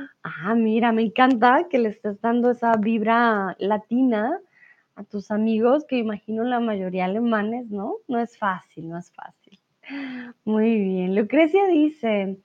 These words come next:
"Desde a-, hace tenía dieciséis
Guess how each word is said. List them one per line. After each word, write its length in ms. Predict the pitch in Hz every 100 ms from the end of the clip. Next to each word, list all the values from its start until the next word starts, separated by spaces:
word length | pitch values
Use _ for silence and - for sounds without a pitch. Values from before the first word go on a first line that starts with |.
| _ _ _
"Desde 460 | 208 262 240 254 254
a-, 200 | 254 - - -
hace 600 | 277 359 359 330 392 392
tenía 420 | 294 254 240 233
dieciséis 840 | 233 226 226 185 - 185 190 185